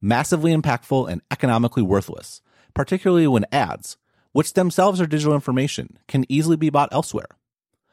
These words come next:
Twitter is more than just news, though. I wrote last year in Social Networking two point oh about the rise of private networks that supplemented and, for many use cases,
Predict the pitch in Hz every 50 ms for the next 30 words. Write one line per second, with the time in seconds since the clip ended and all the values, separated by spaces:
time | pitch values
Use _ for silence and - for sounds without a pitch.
0 | _ _ _ _ _ - - 214 214 214 196 170 131 123 120 123 131 143 147 123
1 | 127 120 104 104 - - 95 92 80 - - - - - - - - _ _ _
2 | _ _ _ _ _ _ 127 127 151 180 202 190 196 196 180 - - 131 127 120
3 | - 143 131 - 151 131 120 92 110 113 - 120 98 95 113 107 - 117 101 85
4 | 78 71 76 82 92 92 - 98 95 101 113 - 147 - - 131 120 110 107 82
5 | 104 107 73 104 92 85 - - 95 - - - 104 - 127 117 117 113 123 -
6 | 123 101 - 95 95 95 110 143 - _ _ _ _ _ _ _ _ _ 127 127
7 | 131 139 147 143 135 156 165 - - 78 - - 60 - - -